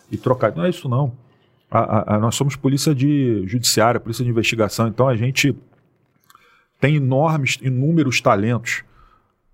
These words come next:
é, na polícia, técnicos, policiais extremamente preparados, que fazem uma investigação maravilhosa, fazem um trabalho de monitoramento maravilhoso, policiais que trabalham na parte administrativa,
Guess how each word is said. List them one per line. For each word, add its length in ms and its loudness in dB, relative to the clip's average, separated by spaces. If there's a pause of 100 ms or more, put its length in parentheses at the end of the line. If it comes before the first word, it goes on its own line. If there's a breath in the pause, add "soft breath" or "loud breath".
(240)
é, 460 -2 (320)
na 100 2
polícia, 380 -4 (100)
técnicos, 760 0
policiais 840 -2
extremamente 540 -2
preparados, 680 2
que 40 -20
fazem 240 0
uma 140 -2
investigação 600 -2
maravilhosa, 760 2
fazem 240 -2
um 60 -6
trabalho 400 2
de 60 -8
monitoramento 680 -4
maravilhoso, 680 0 (340 loud breath)
policiais 460 0
que 100 -14
trabalham 500 2
na 140 0
parte 260 -2
administrativa, 920 -2